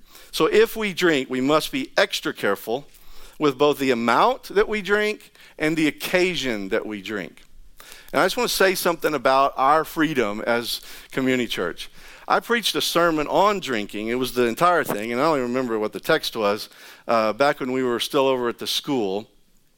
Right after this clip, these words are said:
And at that time in the history of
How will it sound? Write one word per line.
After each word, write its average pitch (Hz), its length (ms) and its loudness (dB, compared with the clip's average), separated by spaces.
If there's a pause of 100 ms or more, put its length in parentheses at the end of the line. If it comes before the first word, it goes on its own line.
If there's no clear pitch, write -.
(580)
And 120 420 0 (300)
at 135 220 2
that 190 420 2
time 160 680 4
in 156 220 2
the 131 120 2
history 151 840 0
of 123 300 2